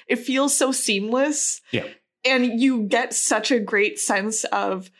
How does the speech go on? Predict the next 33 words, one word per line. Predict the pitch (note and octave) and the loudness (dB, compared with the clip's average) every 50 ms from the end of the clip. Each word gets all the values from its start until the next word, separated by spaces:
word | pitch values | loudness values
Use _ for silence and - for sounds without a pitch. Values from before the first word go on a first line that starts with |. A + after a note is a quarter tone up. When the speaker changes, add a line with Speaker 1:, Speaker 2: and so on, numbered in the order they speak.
| _ _ _ - | _ _ _ -6
Speaker 1:
when | A3 G#3 A3 G3+ G3 G3+ | -2 0 0 2 2 0
the | G3 G3 | -2 -2
person | - A#3 G#3 G#3+ A3+ A3+ | 0 0 0 0 0 -2
who's | A#3 G#3+ G3+ | -2 -2 -2
being | G#3 F#3 F#3 F#3 F#3+ | -2 -4 -4 -4 -2
possessed | - A#3 F#3+ G3 F3 E3 - - | -2 -2 0 0 0 0 0 0
is, | A#3 G3+ G#3 - | 0 0 0 -2
like, | F3+ E3+ - | -2 -2 -2
sort | - G#3 F#3 F3+ F3 | -2 -2 -2 -2 -2
of | F3 F3 - | -4 -4 -4
fighting | - - F3 F3 F3 E3+ F3+ F#3 F#3 - | -4 -2 -2 -2 -2 -2 -4 -4 -4 -2
back | F3 D#3+ D3+ F3+ A3 C4+ C4 - | -2 0 0 0 0 -2 -2 -2
or, | - F#3+ G3 | -2 0 0
like, | F#3 E3+ E3+ E3+ E3+ | 0 0 -2 -2 -4
starting | - - F#3+ F3 F#3 F3 F#3 F3+ F#3+ | -4 -4 -2 -2 -2 -2 -2 -2 -2
to | - A3 | -2 -2
gain | - - F#3 F3 F3 F#3 | -2 -2 -4 -6 -8 -8
consciousness. | F#3 G#3 A#3 A#3+ A3+ - C4+ C4 - D4 D4+ D#4+ D#4+ D#4+ - - - - - A#3 | -6 -4 -4 -4 -2 -4 -6 -4 -4 -4 -4 -4 -4 -4 -6 -6 -8 -8 -8 -6
Speaker 2:
Okay. | G#3+ - G3 - - - _ - | -4 -4 -4 -6 -8 -6 _ 0
Speaker 1:
And | B3+ B3 | 0 2
they | A#3+ G3 | 2 2
also | - - B3+ C4 D4+ - C#4+ | 2 2 2 2 2 0 0
play | C4+ - C4+ A#3+ B3 | 0 0 0 0 2
with | B3 A#3 A#3+ | 0 0 0
it | G3+ - | -2 -2
in | G3+ G#3 | -2 -4
a | G3 | -4
really | F#3+ G3 F#3+ F#3+ F#3 | -4 -2 -2 -2 -2
interesting | F#3+ A3 - G#3 - - A3 G#3 | -4 -4 -6 -4 -4 -2 -2 -2
way | G3 F#3+ F#3+ | -2 -2 0
where | F3+ F#3+ | 0 -2
someti-, | G3+ - - G#3+ G#3 G#3 - A#3 - - | 0 0 -2 -2 -2 -4 -8 -10 -6 -2
like, | A3 G#3 - - - - | -2 -2 -2 -4 -8 -18